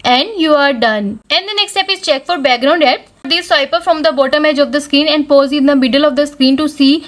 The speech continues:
all the opened and swipe up on each app to close them one by one.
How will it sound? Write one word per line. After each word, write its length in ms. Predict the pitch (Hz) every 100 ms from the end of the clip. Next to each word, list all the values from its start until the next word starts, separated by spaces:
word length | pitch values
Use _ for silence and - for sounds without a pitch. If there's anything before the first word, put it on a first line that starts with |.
| -
all 240 | - 269 277
the 100 | 302
opened 360 | 277 277 277
and 160 | 262 302
swipe 300 | 294 247 247
up 120 | 302
on 180 | - 285
each 300 | 254 285 294
app 200 | 240 247
to 120 | 302 285
close 280 | 277 262
them 220 | 254 277 262
one 180 | 247
by 140 | 254 254
one. 260 | 220 226